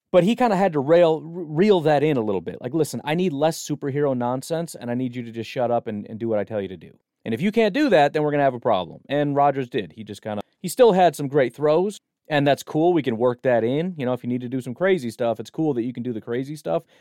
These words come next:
but I'm not here for the crazy stuff. It's kinda like when we talk about four two speed at wide receiver. Like, that's cool, and I'm sure we can bust that out, and occasionally that's gonna really work for us. But in the meantime, I need you to just be a wide receiver and just do what you need to do,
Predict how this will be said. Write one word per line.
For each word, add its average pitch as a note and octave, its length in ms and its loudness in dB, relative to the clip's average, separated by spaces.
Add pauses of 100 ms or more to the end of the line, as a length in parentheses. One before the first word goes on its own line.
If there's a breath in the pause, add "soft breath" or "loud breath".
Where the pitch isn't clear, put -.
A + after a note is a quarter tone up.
(140 soft breath)
but B2 100 0
I'm D3 120 2
not D#3+ 180 2
here D#3 140 0
for C3+ 100 -6
the A#2 80 -4
crazy A2 360 -2
stuff. - 300 -18 (220)
It's - 100 -20
kinda D3 140 2
like C#3 120 2
when C3+ 80 -4
we B2+ 60 -4
talk C3 200 2
about A#2+ 180 -2
four C3 240 0
two B2+ 240 -6
speed A2+ 520 -6
at A2 180 -2
wide A#2 220 0
receiver. G2+ 340 -8
Like, F#2 120 -14
that's C3 180 -2
cool, E3 480 -2 (240 soft breath)
and B2 120 -4
I'm A#2+ 60 -2
sure C3+ 160 -4
we B2+ 120 0
can A2+ 140 -4
bust B2+ 260 -2
that B2 160 0
out, C3 180 2
and A#2+ 100 -6
occasionally B2 420 -6
that's A2+ 180 -4
gonna A#2 160 -6
really A2+ 200 0
work G#2+ 260 -4
for C#3 220 0
us. D3+ 60 -4 (320)
But C3+ 140 2
in B2+ 60 0
the A#2 80 0
meantime, C#3 520 -2
I B2+ 120 -6
need B2 180 -4
you A#2 80 -14
to A#2 100 -4
just A2+ 240 -6
be A#2 80 -4
a A2 80 0
wide F#2+ 240 -2
receiver F2 460 -16
and G2+ 120 -16
just G2+ 160 -14
do G#2+ 120 -6
what G#2 120 -6
you G#2+ 80 -12
need G#2 280 -10
to G2 80 -14
do, D3+ 360 0